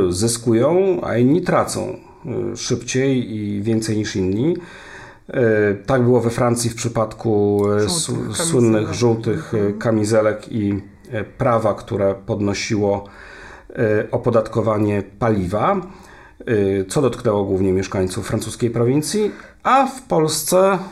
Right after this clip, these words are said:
Speaker 1: taki problem pojawia się,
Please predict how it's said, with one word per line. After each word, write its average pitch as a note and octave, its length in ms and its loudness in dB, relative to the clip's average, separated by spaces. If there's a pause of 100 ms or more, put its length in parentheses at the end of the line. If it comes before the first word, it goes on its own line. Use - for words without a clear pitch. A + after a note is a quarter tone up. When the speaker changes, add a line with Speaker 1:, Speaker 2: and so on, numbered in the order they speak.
(160)
Speaker 1:
taki B2+ 260 -4
problem A#2 600 2 (280)
pojawia A#2 480 2
się, A#2 480 0